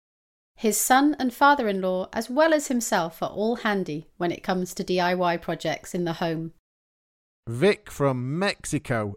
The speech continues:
Speaker 2: is the opposite. Vic says that he's not Bob the Builder, and he's had a few D I Y disasters involving paint getting everywhere.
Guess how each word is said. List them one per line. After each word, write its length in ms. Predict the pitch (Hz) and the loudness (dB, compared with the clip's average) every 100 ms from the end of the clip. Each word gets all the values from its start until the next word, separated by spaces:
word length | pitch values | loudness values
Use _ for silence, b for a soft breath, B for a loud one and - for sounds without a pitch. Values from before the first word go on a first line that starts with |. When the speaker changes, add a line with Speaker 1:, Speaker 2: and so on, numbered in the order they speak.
| - | -6
Speaker 2:
is 200 | 120 104 | -6 -4
the 160 | 113 | -6
opposite. 600 | - 120 110 85 76 - - _ _ _ _ | -2 -2 -4 -8 -12 -16 -20 _ _ _ _
Vic 220 | 202 226 | 2 2
says 360 | - 160 151 - | 2 2 2 0
that 180 | 123 98 | -4 -2
he's 320 | 123 120 98 | -2 -4 -6
not 480 | 123 127 139 - - 113 _ | -6 2 2 0 -8 -14 _
Bob 300 | 135 139 117 | 0 0 -2
the 180 | 117 139 | 0 2
Builder, 560 | 107 127 123 107 92 85 _ _ _ | 2 0 0 -6 -14 -18 _ _ _
and 260 | - 135 147 | -2 0 2
he's 260 | 151 233 - | 2 0 0
had 160 | 202 | 0
a 40 | 185 | 0
few 440 | - 180 190 175 - | -2 -2 0 -2 -2
D 200 | 151 185 | 2 6
I 160 | 170 180 | 6 6
Y 260 | 170 185 | 6 4
disasters 800 | 170 139 123 185 - - 110 - - _ - | 4 0 4 4 4 -4 -4 -6 -16 _ -8
involving 640 | 135 123 139 131 131 123 | -6 4 4 4 0 -2
paint 500 | - 175 160 147 - - | 0 2 0 -2 -10 -10
getting 500 | - 123 - 131 123 - _ | -4 -4 -2 -2 -4 -10 _
everywhere. 680 | 117 95 101 98 92 82 | -6 -4 -8 -8 -8 -10